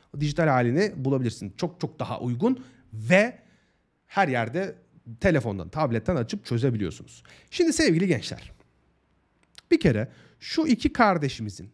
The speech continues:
taban ve üs çarpımını bize vermiş.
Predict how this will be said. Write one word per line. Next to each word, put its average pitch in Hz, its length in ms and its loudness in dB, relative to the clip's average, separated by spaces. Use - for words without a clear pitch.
taban 180 380 4
ve 110 80 -2
üs - 320 -4
çarpımını 277 680 4
bize 120 200 2
vermiş. 71 420 -8